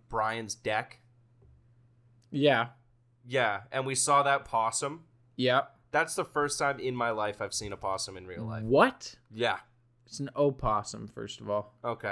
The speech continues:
Speaker 1: I wasn't sure about that 'cause I've seen it both.
Speaker 2: Opossum.
Speaker 1: Opossum.
Speaker 2: Opossum.
Speaker 1: Opossum. Is that the, like, Appalachian way of saying it?
Speaker 2: I don't know.
Speaker 1: Anyways,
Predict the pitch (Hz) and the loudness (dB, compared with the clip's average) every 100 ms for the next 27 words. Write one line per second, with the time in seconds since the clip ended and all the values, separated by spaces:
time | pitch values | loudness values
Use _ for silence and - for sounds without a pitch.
0 | 95 123 160 175 156 - - 123 110 104 | -2 0 0 0 -4 -2 0 0 0 -4
1 | - 123 120 - 143 117 113 107 95 - | -4 -4 -4 -2 -2 -2 -2 -2 -4 -10
2 | _ _ 113 - 123 113 - 104 - - | _ _ -4 0 2 2 -4 -12 -12 -16
3 | - 127 127 117 - - _ - _ - | -4 0 2 0 -4 -16 _ -20 _ -12
4 | - 117 107 - 101 - 104 - 127 127 | -4 -2 -2 -6 -12 -14 -10 -2 0 0
5 | - - 123 143 147 151 139 131 127 117 | -2 -8 -2 0 0 0 2 2 0 -2
6 | 120 113 107 107 123 123 123 127 - 135 | 0 -2 -2 -4 -10 -8 -6 -4 -4 -4
7 | 131 131 135 - 226 247 226 - - - | -6 -8 -10 -8 -2 2 2 2 -4 -20
8 | - _ _ _ - 104 92 95 - | -20 _ _ _ -8 -8 -8 -10 -10